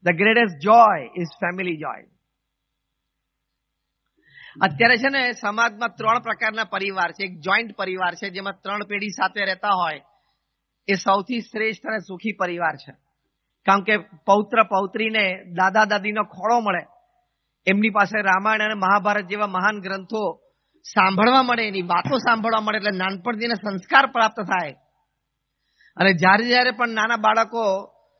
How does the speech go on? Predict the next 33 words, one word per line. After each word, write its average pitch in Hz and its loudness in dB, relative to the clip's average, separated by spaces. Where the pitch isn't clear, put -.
રમીને 220 0
કે 226 -6
સ્કૂલેથી 220 -6
પાછા 220 2
આવે 233 -2
ત્યારે 220 -4
દાદા 190 -2
દાદી 208 -6
ઘરમાં 185 0
હોય 214 0
એટલે 208 -6
એક 180 -6
હૂંફ 226 4
પ્રેમ 220 6
મળે. 160 -6
તમારામાંથી 220 4
ઘણા 233 0
બધા 247 -4
જોઇન્ટ 208 -6
પરિવારમાં 208 -2
રહેતા 208 -2
હશે, 214 -6
બધાને 196 -4
અભિનંદન 190 -4
છે. 156 -18
પણ 254 4
કદાચ 262 4
આજના 240 4
જમાના 254 -2
પ્રમાણે 254 -4
સ્પેસ 247 -4
કન્સ્ટ્રેઇન્ટ 226 -6
હોય, 156 0